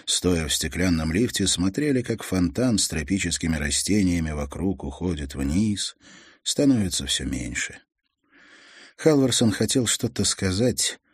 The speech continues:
но раздумал и тотчас снова открыл рот. «Стеклянный лифт — классная штука», — сказал Харри. «Так здорово ехать вверх».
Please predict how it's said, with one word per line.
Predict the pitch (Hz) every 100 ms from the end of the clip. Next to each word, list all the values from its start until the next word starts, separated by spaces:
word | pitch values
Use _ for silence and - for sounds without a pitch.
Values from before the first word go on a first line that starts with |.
| _ _ _
но | - 92
раздумал | 90 82 73 98 92 73 69 - _ _ _ _
и | 76
тотчас | 73 - 139 - 127 123
снова | - - 78 82 110 110
открыл | 107 - 67 65
рот. | 62 58 - - - _ - - - - _ -
«Стеклянный | - - 82 71 101 123 120 110
лифт — | 107 113 110 - - - -
классная | - 78 107 101 92 98
штука», — | 85 - 78 71 64 - - -
сказал | - 90 78 71
Харри. | - 67 60 - - _ _ _
«Так | 95 107 80
здорово | 69 71 110 95 71 69
ехать | 82 90 - -
вверх». | 73 95 98 80 -